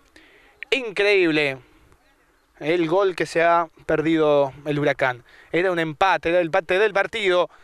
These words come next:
Y ahora sigue ganando Deportivo Matadero y puede alargar su ventaja. El centro que viene de Ferreira, espera lejos Cisterna, sacan desde el fondo, la va corriendo Barrios. Barrios que la va direccionando de cabeza,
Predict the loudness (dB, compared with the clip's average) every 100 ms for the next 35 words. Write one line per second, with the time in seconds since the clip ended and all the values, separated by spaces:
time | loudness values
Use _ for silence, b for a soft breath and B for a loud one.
0 | b b 0 0 0 0 0 2 0 0
1 | -2 -2 -2 -2 -2 0 0 0 0 -2
2 | 0 2 2 2 2 0 -2 -12 -6 -2
3 | -2 0 -2 0 -2 -2 b -6 -4 -4
4 | 0 2 2 2 0 2 2 2 0 -2
5 | 0 0 2 0 0 -2 -2 -2 -2 -4
6 | 0 0 2 0 2 0 -2 -2 -2 -2
7 | -2 -4 -2 -4 b b -2 -2 -2 -2
8 | -2 0 0 0 -2 -6 B B -2 -2
9 | -2 -2 0 2 2 0 -4 -6 -4 -6
10 | -2 -2 0 0 0 -2